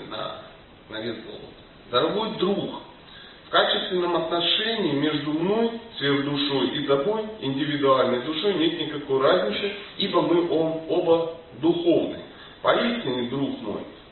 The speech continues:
ты по своей природе не отличен от меня. Обдумай все это как следует. Истинные мудрецы, те, кто действительно обладает знанием, не видят качественных, качественных различий между тобой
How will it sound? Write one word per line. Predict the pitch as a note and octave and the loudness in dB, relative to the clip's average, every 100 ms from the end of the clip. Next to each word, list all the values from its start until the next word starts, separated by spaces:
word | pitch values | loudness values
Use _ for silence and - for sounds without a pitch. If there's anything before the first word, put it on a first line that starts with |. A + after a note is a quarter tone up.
| - | -6
ты | A3+ | 0
по | G#3+ | 2
своей | G#3 G3+ G3 | 4 4 4
природе | F#3+ F3+ F3+ F3+ E3 E3+ - - | 2 2 4 4 2 -6 -6 0
не | F#3+ | 4
отличен | G3 G3 D#3 - G#2+ | 4 4 0 0 0
от | G#2 G#2 | -2 -4
меня. | G2+ F2+ - - - | -6 -6 -8 -16 -2
Обдумай | - - A#3+ A3+ F#3 D3 - - - - | 2 2 2 4 4 4 0 -8 -12 -14
все | - D#3+ D3+ E3 | 0 2 4 4
это | F#3+ - C#3+ | 4 4 2
как | E3+ E3 D#3+ - | 4 2 2 -4
следует. | D3+ C#3+ - - - - - - - | 0 0 0 -4 -12 -18 -20 -16 -2
Истинные | G#3+ A#3+ A3+ A3+ | 0 0 -2 -2
мудрецы, | A3 A3 G#3+ G#3 - A3 G#3+ G#3 - - | 0 0 0 -2 -4 -6 -4 -6 -10 2
те, | F3+ | 4
кто | - C#3+ | 4 2
действительно | C#3 E3 E3 F3 D#3 C3+ A#2+ | -2 -2 -2 -2 -2 -2 0
обладает | A#2+ C3 B2+ A#2 A#2 C3 | 2 2 4 4 2 2
знанием, | F3 F#3 F3+ - - - | 2 2 0 -6 -14 -10
не | F#3+ A#3+ | -2 2
видят | A#3+ F#3+ F3+ - - - - | 4 4 2 2 -10 -10 2
качественных, | C#3 C#3 C3+ A#2+ A#2 A#2+ | 4 4 2 0 -2 -2
качественных | - C3+ - A#2 G#2+ A2 - | 2 2 2 -2 -4 -6 -4
различий | A2+ A#2 D#3+ G#3 A3+ A3 A3 - - - - B2 | -4 -2 -2 -2 -2 -4 -10 -16 -20 -20 -14 -2
между | C#3+ C#3 A#2 | 2 2 0
тобой | - - D#3 F3 | -4 -2 0 0